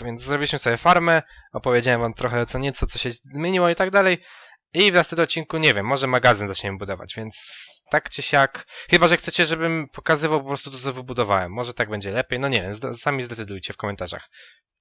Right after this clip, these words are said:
Tak czy siak, dziękuję bardzo, że się zaglądaliście, się podoba, to łapka w górę, komentarz, subskrypcja, jeśli jeszcze tego nie robicie i do zobaczenia w następnym materiale.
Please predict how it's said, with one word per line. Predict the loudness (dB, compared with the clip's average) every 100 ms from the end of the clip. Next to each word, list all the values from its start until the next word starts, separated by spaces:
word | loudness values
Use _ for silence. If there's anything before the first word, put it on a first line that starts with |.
| _ _ -6
Tak | 0
czy |
siak, | 2 2 0
dziękuję | -4 2 4
bardzo, | 4 2
że | -4
się | -6
zaglądaliście, | -4 -2 -2 -4
się |
podoba, | -2 0 2
to | 2
łapka | 0 -2
w |
górę, | -6 -2 -2 -4 -20 _
komentarz, | 4 4 6 2
subskrypcja, | 0 -4 -4 -2
jeśli | -2 -2
jeszcze | -6 -4
tego | -2
nie | 0
robicie | -2 -6
i | -4 -4
do |
zobaczenia | -2 -2 -4
w |
następnym | -4 -6 -6
materiale. | 2 4 4 2